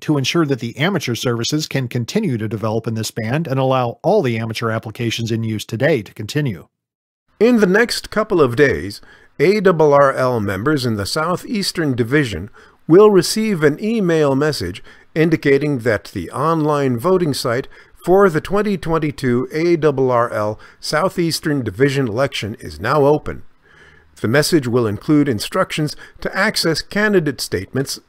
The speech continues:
Speaker 2: the ballot, and to vote. A third party was selected by the A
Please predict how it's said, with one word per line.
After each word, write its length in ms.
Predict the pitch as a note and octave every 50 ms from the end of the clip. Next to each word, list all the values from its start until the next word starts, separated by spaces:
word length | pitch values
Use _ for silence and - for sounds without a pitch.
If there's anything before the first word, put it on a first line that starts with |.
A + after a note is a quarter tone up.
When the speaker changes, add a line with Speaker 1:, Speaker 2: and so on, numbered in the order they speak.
| _ -
Speaker 2:
the 180 | A#2 G#2+ G2
ballot, 420 | F2+ A2 B2 C3+ D#3 D#3 D#3+ - - _ _ -
and 320 | D3 D3+ E3+ F3+ F3+ E3+
to 100 | - D3+
vote. 380 | C3+ B2+ D3 B2 E2+ C#2 - - - _ _ _ _ _ _ _ _ _ - - _ - _ _
A 120 | - B2+ B2+
third 440 | - - F#3 F#3 F#3 F3+ D#3 - -
party 360 | - F#3+ F#3+ F#3 D3+ F3 E3+
was 200 | C#3+ A#2 A#2 -
selected 540 | - C3 A2 A#2 D3 D#3+ - - D3 C3 A2
by 160 | A2 G2+ G2+
the 200 | G2 G2+ G2 - -
A 240 | D3 E3 F3+ F3+